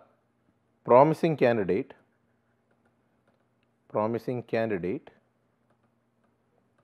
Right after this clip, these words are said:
for, for continuous random variable. So, what we are doing here is that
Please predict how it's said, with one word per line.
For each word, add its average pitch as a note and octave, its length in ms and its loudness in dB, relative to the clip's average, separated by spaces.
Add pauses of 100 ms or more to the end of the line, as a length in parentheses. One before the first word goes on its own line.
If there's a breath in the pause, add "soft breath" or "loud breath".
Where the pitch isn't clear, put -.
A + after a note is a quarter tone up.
(800)
for, A#2+ 380 4 (1800)
for A2 300 -2 (1600)
continuous A#2+ 800 -2 (1120)
random G#2 280 -2
variable. E2 400 -8 (920)
So, B2+ 80 4
what D3 180 10
we F3 120 8
are E3+ 40 6
doing F3+ 280 8
here E3 200 6
is D3 220 2
that B2+ 320 6